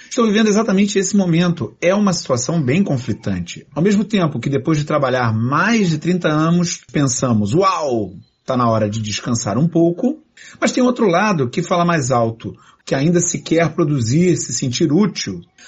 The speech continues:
A nossa sociedade é muito cruel com os idosos.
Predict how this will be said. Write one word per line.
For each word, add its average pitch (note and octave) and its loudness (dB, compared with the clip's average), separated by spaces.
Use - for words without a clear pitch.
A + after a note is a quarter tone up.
A A#2 0
nossa D#3 0
sociedade D#3 0
é D#3 -2
muito E3 2
cruel C#3+ 2
com D3+ -2
os D#3 0
idosos. A#2+ 0